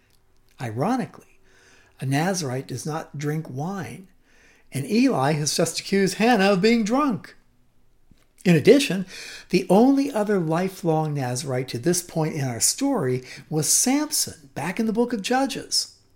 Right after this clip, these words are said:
And again, it doesn't bode well, for, as you recall, Samson was a colossal failure. Now, Hannah had been married to Elkanah for quite some time, and she remained childless. But now,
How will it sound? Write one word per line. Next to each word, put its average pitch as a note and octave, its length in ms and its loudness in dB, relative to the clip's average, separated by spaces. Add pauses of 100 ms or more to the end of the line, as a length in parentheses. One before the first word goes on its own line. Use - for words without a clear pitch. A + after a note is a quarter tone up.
(480)
And F3 140 4
again, G3 640 0 (160)
it F3 160 -4
doesn't D3+ 460 -2
bode C#3 340 -2
well, A3 380 -6
for, A3 420 -2 (180)
as A#2 220 -6
you A2+ 60 -8
recall, F#3+ 640 -2 (280)
Samson G#3+ 680 0
was C3+ 260 -2
a B2 240 -6 (200)
colossal D#3 760 0
failure. B3 680 4 (2000)
Now, F3+ 60 4
Hannah C4 320 4
had F#3+ 140 2
been D#3+ 140 0
married F3 300 0
to - 180 -6
Elkanah D3 580 -4
for D3 100 -10
quite D3+ 260 -4
some B2 220 -2
time, - 480 -6 (580)
and D#3 100 -6
she - 140 0
remained C#3 460 -2
childless. E3+ 540 -8
But A3+ 120 -8
now, C#3+ 460 -2